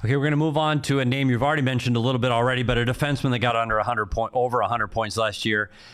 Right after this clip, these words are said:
and that's Erik Karlsson and his move to Pittsburgh. My concern is there's a lot of players on Pittsburgh that can get points. There's Crosby, there's Malkin, and I guess there's another guy that likes to play the power play in Chris Letang.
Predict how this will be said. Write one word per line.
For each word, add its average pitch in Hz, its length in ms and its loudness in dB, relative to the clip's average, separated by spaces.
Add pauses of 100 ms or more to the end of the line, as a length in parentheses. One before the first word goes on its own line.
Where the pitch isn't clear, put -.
(220)
and 117 120 2
that's 107 180 0
Erik 92 180 0
Karlsson 101 440 0
and 113 100 2
his 120 100 0
move 117 260 0
to 107 100 -2
Pittsburgh. 113 580 0 (560)
My 127 300 0
concern 139 560 2
is 113 260 0
there's 117 480 0
a 233 60 2
lot 190 360 2
of 139 140 -4
players 151 480 0
on 127 240 0
Pittsburgh 120 440 -4
that 110 120 -4
can 101 120 -6
get 101 200 -4
points. 101 400 -2
There's 101 220 -2
Crosby, 127 420 0
there's 110 220 0
Malkin, 123 420 0 (300)
and 139 120 0
I 156 100 -4
guess 196 200 -4
there's 185 180 0
another 180 240 0
guy 165 200 0
that 147 60 -2
likes 156 200 -2
to 147 60 -6
play 147 180 0
the 123 60 -2
power 156 260 0
play 127 240 0
in 113 80 0
Chris - 280 -4
Letang. 110 500 -2